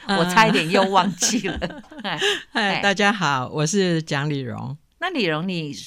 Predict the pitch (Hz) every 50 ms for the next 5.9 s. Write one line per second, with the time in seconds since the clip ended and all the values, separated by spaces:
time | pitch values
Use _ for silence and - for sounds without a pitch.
0 | - - _ _ - - 285 285 269 - 302 302 294 247 175 156 147 160 226 226
1 | 208 190 175 170 175 143 127 107 98 - _ - 190 185 156 127 107 _ _ -
2 | - 175 156 151 - 294 311 262 - 226 170 160 156 208 240 247 240 - - 185
3 | 156 175 202 226 202 160 135 135 - - 208 202 202 202 208 220 220 214 - -
4 | - - - - - - - - _ _ - - 202 220 262 - - - 220 165
5 | - - 262 262 220 175 170 185 220 214 202 175 143 143 151 127 131 -